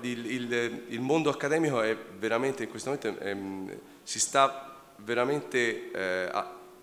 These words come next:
am-, animando tanto da un punto di vista di ricerca di nuovi elementi, nuove tecnologie, mettere insieme tecnologie esistenti per tirare fuori qualcosa di nuovo.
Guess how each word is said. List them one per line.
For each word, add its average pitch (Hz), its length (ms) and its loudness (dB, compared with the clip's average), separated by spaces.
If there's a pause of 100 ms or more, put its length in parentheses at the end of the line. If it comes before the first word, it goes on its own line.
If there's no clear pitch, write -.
(160)
am-, 120 300 -4
animando 123 500 2
tanto 95 400 0
da 90 80 -4
un 87 100 -4
punto 92 280 -8
di 92 80 -10
vista 92 520 -4 (300)
di 110 160 -4
ricerca 120 880 0
di 107 260 -6 (500)
nuovi 117 720 -2
elementi, 120 600 -2
nuove 107 240 0
tecnologie, 110 520 -4
mettere 113 320 -4
insieme 113 340 -2
tecnologie 107 380 -6
esistenti 117 360 -4
per 104 140 -10
tirare 104 240 -4
fuori 101 180 -4
qualcosa 95 400 -8
di 92 60 -6
nuovo. 80 380 -8